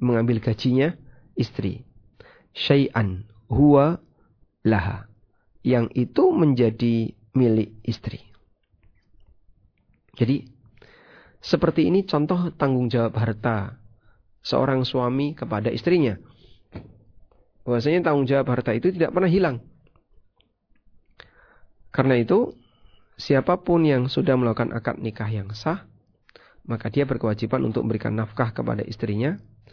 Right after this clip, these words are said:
jika sudah memungkinkan at-tamkin min nafsiha tadi, ya. Walaupun istrinya bekerja.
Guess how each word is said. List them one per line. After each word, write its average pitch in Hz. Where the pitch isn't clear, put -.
jika 123
sudah 117
memungkinkan 110
at-tamkin 113
min 113
nafsiha 101
tadi, -
ya. -
Walaupun 117
istrinya 110
bekerja. -